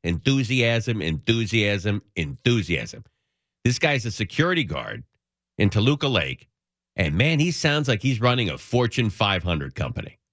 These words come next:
Like he's got the world by the, uh, cojones, and he sort of does. But that's great. Very well-mannered audience, this K F I. I like that. I love that. All right, we continue here. Uh, again, any updates on,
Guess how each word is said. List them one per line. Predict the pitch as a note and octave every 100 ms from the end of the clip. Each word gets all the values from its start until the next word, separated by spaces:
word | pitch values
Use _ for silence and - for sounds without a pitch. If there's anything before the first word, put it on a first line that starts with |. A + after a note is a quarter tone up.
| -
Like | F2
he's | C3+ C3+
got | C#3 A2+ -
the | D#2+
world | D#2+ A2+ B2 C3+ A#2+
by | A2 A2
the, | G#2+ G2+ F#2
uh, | F2
cojones, | - E2+ G#2+ E2+ - -
and | -
he | F#3 G#3
sort | C#4 A#3+
of |
does. | F#2 D#2 A#2 - _ _ _ _ _ _ _ -
But | A#2+
that's | F#3+ A3
great. | - G3 G#2 - _ _ -
Very | F#2+ F#3+ B3
well-mannered | A3 G#3+ G#3 F#3 F#3 F#3 E3
audience, | D#3 C#3+ A#2+ E2+ - - _
this | - A2 -
K | C#3+ B2+
F | A2 A2
I. | F#2 A1 - _ _ _ -
I | C#3+ F3+
like | E3 C#3+ A#2
that. | D#2+ D#2 _ _ -
I | D3 D#3+ E3+ E3+ E3+ E3 -
love | A2+ A#2 G#2 C#2
that. | A1+ _ _ _ _ _ _ _ -
All | F3
right, | E3
we | G3+
continue | A#3 G3 B3+ C4+ C4+
here. | G#3+ E3+ D#3+ D#3+ E3+
Uh, | E3 E3
again, | E3 F3
any | D#3 F#3
updates | F#3 D#3 F3 E3 C#3+ -
on, | C#3+ C#3 C3+ C#3 C3